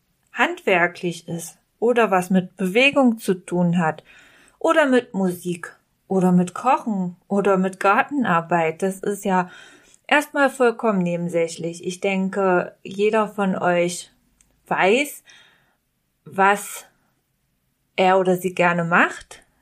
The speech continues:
Also ich denke schon, dass das du dich sehr gut kennst, sehr gut selber kennst und weißt, ach ja, mit Malen oder Stricken oder Häkeln brauche ich gar nicht erst anzufangen. Ich bin mehr so der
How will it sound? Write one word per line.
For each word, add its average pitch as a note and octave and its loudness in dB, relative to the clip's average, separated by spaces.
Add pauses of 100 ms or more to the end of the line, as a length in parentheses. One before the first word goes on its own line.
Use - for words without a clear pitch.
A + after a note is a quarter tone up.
(280)
Also F3 2 (160)
ich F3+ -2
denke F3 2
schon, A#3+ 4
dass G3 0
das - -4 (340)
du A#3+ 2
dich A3 0
sehr F#3+ 4
gut F3+ 0
kennst, A3+ 2
sehr F#3+ 2
gut F#3 -4
selber G3+ 2
kennst G#3+ -4
und F3+ -2
weißt, F#3 2 (720)
ach B3+ 4 (320)
ja, G3 4
mit F#3+ 0 (800)
Malen G#3 4
oder E3+ -2
Stricken F#3 0
oder E3+ 2
Häkeln G#3 2
brauche F3+ 0
ich F3+ -6
gar F3+ 2
nicht G3 -2
erst D#3+ 0
anzufangen. G#3 0
Ich F#3+ -6
bin F3+ -2
mehr F3 -2
so E3+ -4
der F3 -4